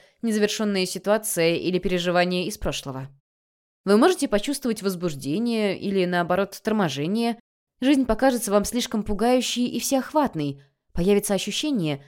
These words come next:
что вы в самом центре бури. В такие моменты вы, скорее всего, сталкиваетесь с триггером из прошлого, о чем мы поговорим подробнее в следующих главах. Замедление помогает нам взять контроль над своей жизнью и перестать отдаваться на волю того, что она нам приносит.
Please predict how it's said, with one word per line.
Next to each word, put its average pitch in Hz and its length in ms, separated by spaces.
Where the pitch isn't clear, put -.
что - 240
вы 269 120
в - 60
самом 269 380
центре 247 320
бури. 185 400
В - 100
такие 285 280
моменты 320 380
вы, 262 140
скорее 262 280
всего, 214 540
сталкиваетесь 240 720
с - 60
триггером 240 420
из 262 100
прошлого, 143 640
о 226 80
чем 233 240
мы 214 80
поговорим 202 460
подробнее 202 540
в 165 40
следующих 185 580
главах. 165 640
Замедление 254 580
помогает 226 460
нам 214 180
взять 240 240
контроль 269 420
над 208 140
своей 196 280
жизнью 147 560
и 262 80
перестать 254 400
отдаваться 208 480
на 190 120
волю 190 240
того, 214 440
что - 240
она 214 100
нам 208 220
приносит. 226 580